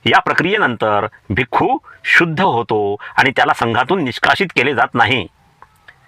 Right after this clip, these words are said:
या नियमांमधील सुधारणेची प्रक्रिया तुलनेने सोपी असते आणि यात दीर्घकालीन प्रायश्चिताची गरज नसते. निसर्गीय पाचित्तीय हे नियम भिक्खूंना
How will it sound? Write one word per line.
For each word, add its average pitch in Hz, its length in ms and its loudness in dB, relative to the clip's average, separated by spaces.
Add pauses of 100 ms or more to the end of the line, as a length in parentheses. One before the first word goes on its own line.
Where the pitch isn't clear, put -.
(400)
या 156 160 2
नियमांमधील 143 800 0 (300)
सुधारणेची 156 540 2
प्रक्रिया 156 500 0
तुलनेने 123 360 -2
सोपी 170 320 -2
असते 113 420 -2 (300)
आणि 135 160 4
यात 135 260 2 (200)
दीर्घकालीन 160 680 0
प्रायश्चिताची 143 640 0
गरज 135 240 0
नसते. 113 400 0 (720)
निसर्गीय 160 520 -2
पाचित्तीय 156 600 -2
हे 165 140 0
नियम 117 340 -2
भिक्खूंना 151 600 2